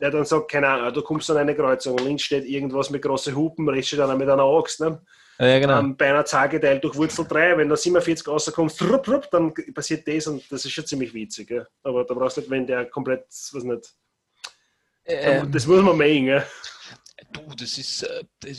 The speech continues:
Speaker 2: gibt's, gibt's, glaub ich, sehr viele Leute, was das auch wirklich, die was sie treffen, das spielen. Das ist nicht nur so,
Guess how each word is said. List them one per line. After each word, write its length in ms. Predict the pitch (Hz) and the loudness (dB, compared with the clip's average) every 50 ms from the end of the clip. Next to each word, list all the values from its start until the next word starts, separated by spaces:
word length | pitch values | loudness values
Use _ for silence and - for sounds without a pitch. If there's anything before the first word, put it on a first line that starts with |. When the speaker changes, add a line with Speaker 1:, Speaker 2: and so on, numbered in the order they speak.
| 127 | -16
Speaker 2:
gibt's, 400 | - 107 - - - - - - - | -16 -16 -16 -14 -14 -16 -16 -18 -20
gibt's, 220 | - 123 - - | -16 -14 -14 -12
glaub 200 | - 139 135 135 | -10 -10 -12 -8
ich, 100 | 123 120 | -6 -6
sehr 200 | - 135 131 131 | -6 -6 -6 -8
viele 260 | - - 135 127 123 | -10 -12 -6 -2 0
Leute, 240 | 127 135 - 151 127 | 0 0 -2 -6 -12
was 120 | 120 117 | -14 -14
das 180 | - 127 120 - | -12 -10 -10 -10
auch 100 | 123 113 | -10 -12
wirklich, 200 | 117 113 123 120 | -14 -14 -14 -14
die 100 | - 120 | -14 -12
was 80 | 110 - | -10 -10
sie 80 | 123 | -10
treffen, 320 | 117 110 113 117 - - 110 | -8 -8 -6 -6 -6 -6 -8
das 120 | 113 113 | -10 -12
spielen. 280 | - - - 113 127 123 | -14 -12 -14 -14 -14 -14
Das 160 | 113 113 - | -14 -16 -16
ist 100 | 110 107 | -16 -14
nicht 160 | 113 110 107 | -14 -12 -12
nur 120 | 117 113 | -10 -10
so, 100 | - - | -10 -10